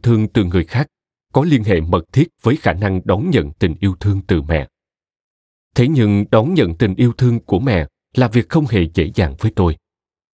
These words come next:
Tôi từng trải qua một sự rạn nứt nghiêm trọng trong mối quan hệ với mẹ.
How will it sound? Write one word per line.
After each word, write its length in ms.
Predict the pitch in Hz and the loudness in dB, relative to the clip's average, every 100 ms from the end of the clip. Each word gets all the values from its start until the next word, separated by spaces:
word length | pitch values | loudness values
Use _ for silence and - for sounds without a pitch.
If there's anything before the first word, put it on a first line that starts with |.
| _ _ | _ _
Tôi 140 | 151 139 | 0 2
từng 240 | 117 95 90 | 2 0 0
trải 180 | 85 | -2
qua 180 | 110 135 | 0 0
một 220 | 120 95 | 0 -2
sự 200 | - 90 82 | 0 -2 0
rạn 160 | 80 73 | -2 0
nứt 240 | 131 - | -2 0
nghiêm 180 | 117 104 | -2 0
trọng 300 | 95 78 71 - - | 0 -2 -4 -6 -2
trong 160 | 113 | -2
mối 200 | 92 131 160 | 0 -2 0
quan 140 | 120 | -2
hệ 180 | 101 78 | 0 -2
với 180 | - 117 | 0 0
mẹ. 260 | 120 78 | 2 -2